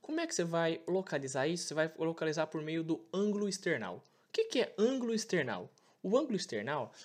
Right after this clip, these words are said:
vai ser um ângulo que vai dividir o manúbrio do corpo do externo. Nossa, meu Deus do céu, para tudo. Manúbrio, corpo do externo? O que que é isso? Manúbrio, corpo do externo vai ser essa questão dessa musculatura, dessa,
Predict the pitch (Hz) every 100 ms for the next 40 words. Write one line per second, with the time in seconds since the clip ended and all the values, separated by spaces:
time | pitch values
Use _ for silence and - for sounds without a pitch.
0 | - 160 185 214 160 139 160 127 - 151
1 | 165 165 170 170 - - - 160 165 165
2 | 135 107 107 175 269 - _ - 170 233
3 | - 147 147 151 160 202 214 202 120 98
4 | - _ _ - 120 120 - 127 175 175
5 | - 120 110 175 180 127 110 107 165 147
6 | 143 170 151 151 156 143 127 - 123 160
7 | 156 - - - _ - 220 208 135 175
8 | - 104 165 214 302 269 160 131 135 -
9 | 185 131 - - - 160 175 - 208 -
10 | 180 175 170 135 185 175 147 - 160 170
11 | - 147 123 123 - - 131 -